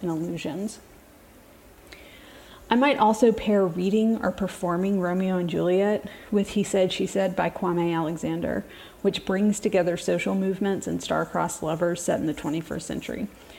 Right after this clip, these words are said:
Translations, for example, between older text and social languages and experiences of the twenty-first, uh, century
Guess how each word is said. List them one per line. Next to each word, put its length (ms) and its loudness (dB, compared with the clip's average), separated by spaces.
Translations, 880 2
for 140 -2
example, 420 -2
between 420 -2
older 360 2
text 420 0
and 160 -2
social 320 0
languages 500 0
and 80 -2
experiences 800 -2
of 120 -2
the 80 -4
twenty-first, 580 -4
uh, 200 -2
century 580 0